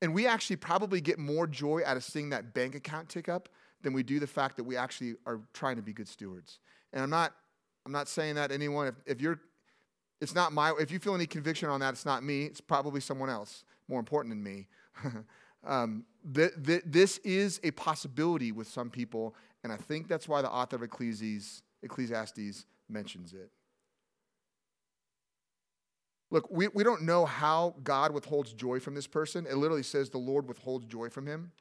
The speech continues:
or why. Maybe it's his constant worry about wealth. Maybe it's because he loves wealth too much. But what we do know is what his life looks like.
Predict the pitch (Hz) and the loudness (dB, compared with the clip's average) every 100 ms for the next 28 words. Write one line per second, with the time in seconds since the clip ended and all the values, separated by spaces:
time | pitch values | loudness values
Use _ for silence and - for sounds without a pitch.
0 | _ _ _ _ _ - 135 117 113 101 | _ _ _ _ _ -8 -6 -2 0 0
1 | 120 175 - _ _ _ _ _ _ _ | 0 -6 -12 _ _ _ _ _ _ _
2 | _ 131 135 135 131 117 - 127 - 120 | _ 0 2 2 -2 -6 -4 -4 -4 -8
3 | 117 117 123 117 110 117 127 117 117 127 | -4 -2 -2 -2 -2 -4 -6 -6 -4 -6
4 | - 120 - 110 110 113 120 107 107 117 | -6 -10 -8 -4 -2 -2 -4 -6 -6 -6
5 | - - 123 101 123 - - _ _ _ | -8 -10 -8 -6 -8 -12 -20 _ _ _
6 | _ _ _ _ _ _ _ _ 131 139 | _ _ _ _ _ _ _ _ 0 0
7 | 139 123 110 123 135 170 214 - _ - | 2 0 2 0 2 0 -2 -6 _ -8
8 | 117 123 120 98 107 123 104 98 - 98 | -2 -2 -2 -2 -4 -4 -6 -14 -12 -12
9 | 117 - | -14 -20